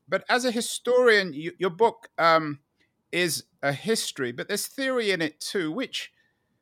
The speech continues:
theorist of history, Max Weber perhaps, uh, Karl Marx, who, who has influenced you most in terms of making sense conceptually of the idea of disruption?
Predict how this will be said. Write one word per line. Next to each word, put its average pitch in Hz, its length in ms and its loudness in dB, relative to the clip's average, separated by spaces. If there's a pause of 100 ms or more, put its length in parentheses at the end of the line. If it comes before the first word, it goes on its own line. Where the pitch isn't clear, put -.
(200)
theorist 202 680 2
of 156 100 -4
history, 95 640 -6
Max 120 300 -8
Weber 156 320 2
perhaps, 151 800 2 (460)
uh, 113 200 -2
Karl 123 320 2
Marx, 160 720 4
who, 233 260 -6
who 262 180 -4
has 226 140 -2
influenced 185 560 -4
you 156 80 -4
most 147 520 -2
in 139 100 -4
terms 143 300 -6
of 117 120 -18
making 143 600 -4 (580)
sense - 680 -2
conceptually - 1040 -4
of 107 120 -8
the 120 120 -2
idea 117 580 -2
of 95 140 -14
disruption? - 800 -8